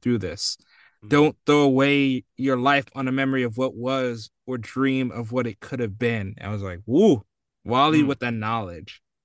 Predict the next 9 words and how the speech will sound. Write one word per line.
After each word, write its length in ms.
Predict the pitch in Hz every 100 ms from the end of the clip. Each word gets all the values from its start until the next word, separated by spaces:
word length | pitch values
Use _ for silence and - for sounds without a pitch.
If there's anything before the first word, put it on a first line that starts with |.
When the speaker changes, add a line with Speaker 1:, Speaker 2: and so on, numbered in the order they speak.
| _ _ -
Speaker 2:
Facts. 440 | 98 92 _ _ _ -
Speaker 1:
So 200 | 151 123
after 320 | 147 170 165
this, 440 | 160 156 - - _ _ -
Artemis 400 | 156 156 151 -
returns 440 | 123 151 147 131
back 320 | - 123 131 _ _ _ _
to 580 | - 143 135 127 123 120 _ _ _ _ _ _ _ -
Earth. 260 | 175 208